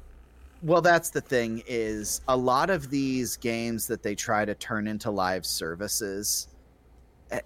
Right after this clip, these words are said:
this is the way of things. They always end up doing that. They did the same thing with Street Fighter five. Street Fighter five, when it was first announced, when it was coming out, they were like, "Don't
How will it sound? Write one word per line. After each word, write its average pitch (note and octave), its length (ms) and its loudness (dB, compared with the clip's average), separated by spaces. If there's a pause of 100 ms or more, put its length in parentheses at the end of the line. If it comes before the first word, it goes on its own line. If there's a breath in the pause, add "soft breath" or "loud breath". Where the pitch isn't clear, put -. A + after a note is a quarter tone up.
(200)
this D3+ 400 2
is C3+ 120 0
the B2+ 120 4
way G2 300 0
of D#2+ 120 -6
things. C#2+ 520 -8
They A2+ 200 2
always A2+ 400 2
end G#2 180 0
up G#2+ 200 -6
doing F2+ 340 -4
that. D#2 260 -6
They A#2+ 100 0
did A#2 180 -2
the G#2+ 80 -4
same B2+ 320 0
thing A#2 220 0
with G2+ 100 -4
Street G#2 280 -4
Fighter F2 300 -2
five. - 380 -8 (360 loud breath)
Street A2 300 -6
Fighter A2+ 280 2
five, C3+ 440 4
when G#2+ 160 0
it G2+ 100 -10
was G2 180 -6
first A#2+ 380 0
announced, A2 380 2
when A2+ 60 -4
it E2 40 -6
was - 120 -6
coming A#2 360 -2
out, A#2+ 260 4
they A#2+ 120 2
were A2 140 4
like, G#2 320 0 (420 loud breath)
"Don't G#3+ 340 6